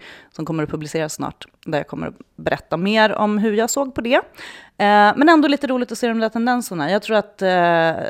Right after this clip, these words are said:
robot, eh, liksom robotframtiden är här och konsten börjar bearbeta det mer och mer. Eh, och diskussionerna liksom går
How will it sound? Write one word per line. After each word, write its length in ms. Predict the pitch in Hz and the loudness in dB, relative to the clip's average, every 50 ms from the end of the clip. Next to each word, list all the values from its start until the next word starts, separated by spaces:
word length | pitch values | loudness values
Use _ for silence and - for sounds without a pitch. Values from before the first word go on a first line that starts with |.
| - - 202 | -6 -6 -4
robot, 640 | 165 214 208 196 170 185 180 175 175 _ _ - 180 | 0 0 0 2 2 0 0 0 -2 _ _ -6 -2
eh, 420 | 180 175 170 165 160 160 160 160 - - - - - - - - _ _ _ _ _ _ | 0 0 2 2 2 2 0 0 -2 -6 -12 -18 -20 -20 -20 -20 _ _ _ _ _ _
liksom 320 | 180 170 - - 180 185 | -20 -16 -10 -8 -6 -4
robotframtiden 1120 | 190 208 190 170 151 165 160 - - - 185 170 170 170 - - 240 226 202 180 175 165 160 | 0 0 0 0 -2 -6 -10 -10 -6 -4 -4 -2 -2 -4 -4 -2 -2 -2 0 0 -2 -2 -2
är 60 | 151 | -4
här 480 | 156 180 214 202 190 180 170 156 151 - | -4 -2 -2 0 2 2 2 2 0 0
och 360 | - 156 - _ _ - - - | -4 -6 -8 _ _ -20 -20 -14
konsten 640 | - - 180 170 170 165 - - - 165 160 160 156 | -10 -8 -6 -6 -6 -6 -8 -6 -4 -4 -4 -2 -2
börjar 240 | 156 151 147 147 143 | -2 -2 -2 -2 -2
bearbeta 640 | 139 147 147 143 139 139 139 - 151 151 - - 147 | -2 -2 -2 -2 -2 -2 -2 -4 -6 -6 -6 -8 -8
det 120 | 147 151 147 | -8 -6 -6
mer 220 | 151 147 147 143 | -6 -6 -6 -6
och 80 | 151 165 | -6 -6
mer. 440 | 180 202 185 165 151 147 147 147 - - - - - _ _ _ _ _ _ - | -4 -4 -2 0 0 -2 -2 -4 -8 -14 -20 -20 -20 _ _ _ _ _ _ -8
Eh, 420 | 156 156 147 143 139 139 135 135 | -6 -4 -4 -2 -2 -2 -2 -2
och 220 | - - - 165 | -4 -6 -8 -10
diskussionerna 640 | 151 170 165 - 180 - - 170 165 160 156 156 151 | -8 -10 -10 -10 -10 -10 -10 -8 -8 -6 -6 -6 -8
liksom 320 | 151 156 - 170 160 156 | -8 -10 -10 -10 -10 -8
går 400 | 147 156 151 147 151 147 - - | -6 -4 -4 -4 -4 -6 -8 -10